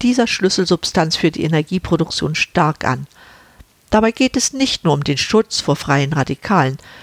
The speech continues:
sondern generell um die Versorgung des Körpers mit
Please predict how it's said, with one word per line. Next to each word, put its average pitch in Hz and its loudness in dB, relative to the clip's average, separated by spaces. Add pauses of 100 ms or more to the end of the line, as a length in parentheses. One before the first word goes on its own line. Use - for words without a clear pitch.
(160)
sondern 135 0 (120)
generell 190 2 (400)
um 277 2
die 285 2
Versorgung 208 2
des - -2
Körpers 165 0
mit - -6